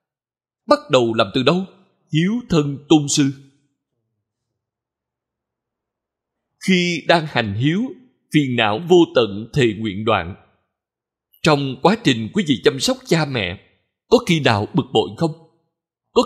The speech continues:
khi nào không hết sức mình không? Có khi nào nhìn lỗi lầm của cha mẹ không? Sự tham sân si mạng này đều xuất hiện.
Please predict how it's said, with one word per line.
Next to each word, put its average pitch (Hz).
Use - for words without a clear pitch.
khi 165
nào 107
không 151
hết 160
sức 285
mình 110
không? 143
Có 226
khi 196
nào 123
nhìn 143
lỗi 117
lầm 123
của 180
cha 180
mẹ 135
không? 170
Sự 123
tham 151
sân 151
si 156
mạng 110
này 98
đều 117
xuất 240
hiện. 101